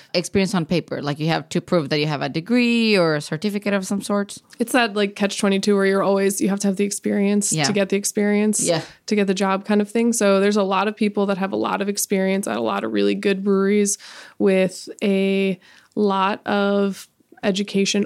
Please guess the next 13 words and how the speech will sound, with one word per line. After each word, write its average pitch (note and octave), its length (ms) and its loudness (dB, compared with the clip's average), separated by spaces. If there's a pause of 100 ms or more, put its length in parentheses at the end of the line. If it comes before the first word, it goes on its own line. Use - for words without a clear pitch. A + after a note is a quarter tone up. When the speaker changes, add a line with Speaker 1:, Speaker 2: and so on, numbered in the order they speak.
Speaker 2:
also. G#3 400 0
So G#3 240 0
I G3+ 100 -2
think G#3 300 -4
that G3+ 120 -2
it's G3+ 200 -2
tricky. G#3+ 400 0
I G#3+ 100 0
don't G3+ 280 2
know G3 500 2
what G3+ 340 -2
people G3+ 280 -4
do G3+ 160 -4